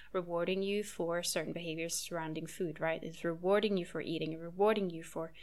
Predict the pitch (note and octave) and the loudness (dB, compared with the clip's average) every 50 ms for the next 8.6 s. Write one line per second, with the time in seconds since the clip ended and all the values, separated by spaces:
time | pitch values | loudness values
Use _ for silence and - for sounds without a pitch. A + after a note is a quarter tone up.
0 | - - - - - B3+ A#3+ B3 - - A#3 G#3+ - G#3 F#3+ F3+ E3+ E3+ E3+ E3+ | -16 -16 -14 4 6 6 6 8 6 6 6 4 4 2 2 4 2 0 0 -2
1 | D#3+ - D#3 D3+ D3+ F3 F#3 G3 - F3 F3 - - - D#3 - F3 F3 G3 G3+ | -2 -2 -2 0 4 4 4 4 4 0 -2 -2 -2 -2 -2 -2 2 6 6 6
2 | G#3 G#3 G3 F3+ F3+ - - - - - - - A3+ A3 - - G3 F3 E3 D#3 | 8 6 4 2 0 -2 0 2 4 4 6 6 4 2 2 0 0 0 0 -2
3 | D3+ D3+ - - - E3+ D#3 - - - - - - - - G3 G3 A3 A3+ B3 | -2 -2 -2 -2 -2 -4 -4 -4 -4 -4 -6 -6 -10 -6 -2 6 12 12 12 12
4 | B3 A3+ G3+ G3 F#3 F3+ F#3 F#3 F#3+ G3+ G3+ F#3 F3+ - - F3 E3 - - - | 12 10 8 8 6 6 6 6 6 8 8 8 8 8 6 8 6 4 6 6
5 | E3+ D#3 D#3 - - - F#3+ F#3+ F#3 F3+ - - - E3+ E3+ - - - G#3+ G3 | 6 4 4 2 0 2 2 4 4 4 2 2 0 0 2 4 6 6 8 8
6 | - - G3+ F3+ F3 E3+ D#3+ D#3+ E3+ F#3 A#3+ B3+ A3 - E3 D#3+ D#3 E3 E3+ - | 6 6 4 2 0 0 2 6 8 8 8 8 8 6 6 4 4 2 0 -2
7 | - - F#3+ F#3+ F3+ - - F#3 F#3 F#3+ F#3+ F#3 F3 E3 - - - D#3 D3+ - | 0 2 2 4 4 4 6 6 6 6 6 4 2 0 0 0 0 -2 -2 -2
8 | - - D3+ - - F3+ E3 - - - - | -2 -4 -4 0 2 2 0 0 -2 -4 -6